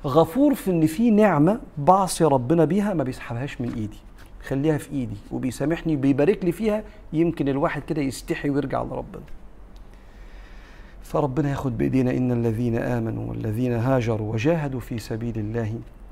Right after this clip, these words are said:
أولئك يرجون رحمة الله". اطمنوا، والله غفور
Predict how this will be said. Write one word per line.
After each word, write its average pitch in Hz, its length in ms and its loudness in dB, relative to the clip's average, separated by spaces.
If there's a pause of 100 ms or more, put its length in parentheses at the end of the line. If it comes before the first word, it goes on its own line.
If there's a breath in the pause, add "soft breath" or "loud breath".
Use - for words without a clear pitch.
(460)
أولئك 120 320 0
يرجون 110 440 -2
رحمة 110 380 -6
الله". 120 400 0
اطمنوا، 127 540 2 (540)
والله 113 380 -6
غفور - 280 -12